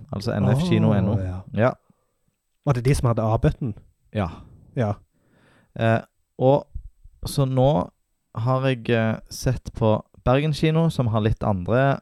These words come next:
Speaker 1: feil.
Speaker 2: Ja.
Speaker 1: Eh, men de, de har, eh, færre feil. Eh, de har også den samme som du, så kanskje de har samme rammeverk, altså at, eh, eh, S R C-attributtet, source-attributtet er forsvunnet
Speaker 2: Dumt.
Speaker 1: fra image.
Speaker 2: Ja.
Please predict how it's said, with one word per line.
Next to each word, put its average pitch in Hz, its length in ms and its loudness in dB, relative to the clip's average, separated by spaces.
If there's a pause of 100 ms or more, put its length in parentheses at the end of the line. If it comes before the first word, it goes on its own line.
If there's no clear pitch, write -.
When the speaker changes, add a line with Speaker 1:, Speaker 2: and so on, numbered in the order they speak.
(120)
Speaker 1:
feil. 175 400 0 (200)
Speaker 2:
Ja. 131 140 -2 (380)
Speaker 1:
Eh, 113 360 2
men 110 240 0 (140)
de, 127 440 2 (160)
de 120 100 2
har, 110 400 4
eh, 98 280 0
færre 117 280 -2
feil. 151 340 0 (240)
Eh, 110 120 -4
de 123 120 -4
har 131 80 0
også 135 240 4
den 120 180 2
samme 104 300 0
som 113 160 -4
du, 143 240 4
så - 120 -10
kanskje 107 340 -6
de 120 100 2
har 104 320 0 (800)
samme 107 260 -4
rammeverk, 110 460 -4
altså 107 340 -6
at, - 180 -10
eh, 95 320 -4 (460)
eh, - 260 -10
S - 140 -8
R 98 40 -6
C-attributtet, 131 960 -4
source-attributtet - 800 -4
er 95 440 -6 (360)
forsvunnet 104 400 -2
Speaker 2:
Dumt. - 20 -18
Speaker 1:
fra 98 420 -4 (680)
image. 160 400 0 (140)
Speaker 2:
Ja. 143 160 4